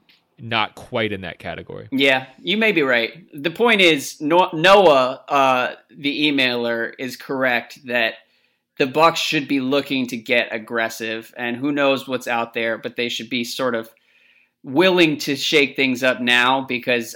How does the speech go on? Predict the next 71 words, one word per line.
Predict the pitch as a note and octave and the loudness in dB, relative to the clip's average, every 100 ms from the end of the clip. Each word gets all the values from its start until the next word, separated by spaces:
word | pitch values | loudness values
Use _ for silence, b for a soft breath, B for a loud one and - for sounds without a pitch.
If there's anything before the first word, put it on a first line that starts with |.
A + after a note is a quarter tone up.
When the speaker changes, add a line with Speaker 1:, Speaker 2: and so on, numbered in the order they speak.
| - | -8
Speaker 2:
it's | B2 - | -8 0
gonna | C#3 B2+ | 0 0
be, | B2 C3+ | -2 -6
it | A#2+ - | -8 -4
will | C#3 C3+ | -2 0
definitely | D3+ D#3 D#3 D3 C3 | 2 2 0 -4 -4
be | B2 B2+ | -4 -6
too | A#2+ C3 A#2 | -6 -6 -4
late, | A2 G#2 E2 _ | -2 -2 -4 _
uh, | A#2+ G2 | -8 -6
like, | A2 G#2+ | -6 -4
a | A#2+ | -2
year | A#2 A#2 | -2 -2
and | A2 | -4
a | |
half | A2 G#2 - | -6 -8 -10
from | G#2+ | -12
now. | F2+ G2 - - - | -8 -8 -8 -16 -6
And, | B2 A#2 A2+ | -2 -2 -2
uh, | A2 G#2+ G2+ - | -4 -4 -6 -6
and | A#2+ | -6
if | A#2 B2 | -4 0
I | B2+ | 2
were | B2+ | 2
them, | B2 B2 A#2+ - | 0 0 -2 -2
I | A#2 | 0
would | B2+ A#2+ | 0 -2
have | |
Speaker 1:
Yeah. | B2 | -2
Speaker 2:
spent | C3 A#2+ | -2 -2
the | |
last | A2+ A#2 A#2 - | -2 -2 -2 -4
year | A2+ A2+ | -4 -4
shopping | A2+ G2+ G#2 A2 | -6 -6 -8 -10
Brogdon | G#2+ F#2+ D2 - - | -8 -6 -6 -10 -16
just | - B2 - | -12 -12 -12
to | |
see | A#2 - A#2+ | -12 -6 -6
what | A#2 A2+ | -6 -8
you | A2+ | -12
can | - A2 - | -14 -16 -10
get. | F#2+ C#2+ - _ _ | -10 -10 -16 _ _
Speaker 1:
No, | D3 E3 | -4 -2
and | A#2 | -2
we | C3 | -2
should | C#3+ D3 | -4 -4
give | D#3+ C#3+ | -4 -4
them | C#3+ | -4
credit | A#2 E3 C3+ | -2 -2 -2
for | - | -4
being | G#2+ C3+ C#3+ | -6 -6 -6
aggressive | G#2+ C3+ - A#2 | -4 -4 -4 -8
to | G#2 | -8
get | C3+ G#2+ | -6 -4
Bledsoe | G#2+ B2+ - B2+ B2 | -4 -4 -2 -4 -6
in | |
the | A2+ | -8
first | - D3+ - | -8 -8 -8
place, | - - - | -14 -16 -8
right? | G2+ A2+ | -6 -6
I | |
mean, | A2+ | -6
that | B2 B2 | -4 0
was | A#2+ | 0
Speaker 2:
Yeah. | |
Speaker 1:
a | G#2+ | 0
really | G#2+ B2 | -4 -6
nice | A2+ A2+ | -6 -6
trade | - - A#2 | -6 -4 -4
for | G#2+ G#2 | -4 -4
them, | A#2 A#2+ A2+ | -2 0 -2